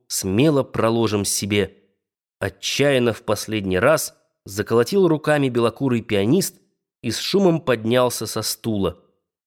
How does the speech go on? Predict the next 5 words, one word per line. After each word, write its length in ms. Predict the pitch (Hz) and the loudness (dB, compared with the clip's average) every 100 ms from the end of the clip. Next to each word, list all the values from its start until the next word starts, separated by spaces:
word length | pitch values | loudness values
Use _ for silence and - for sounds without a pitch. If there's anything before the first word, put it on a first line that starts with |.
| _ _ _ _ - | _ _ _ _ -8
В 60 | |
соседней 360 | - - 214 196 | -4 -2 0 -2
комнате 440 | 196 202 190 175 | 2 2 2 0
дребезжал 640 | 151 139 131 113 123 165 147 | -4 -4 -4 -2 0 2 2
неумолчный 880 | 127 120 117 147 139 - 131 117 | 2 2 4 2 0 0 0 -2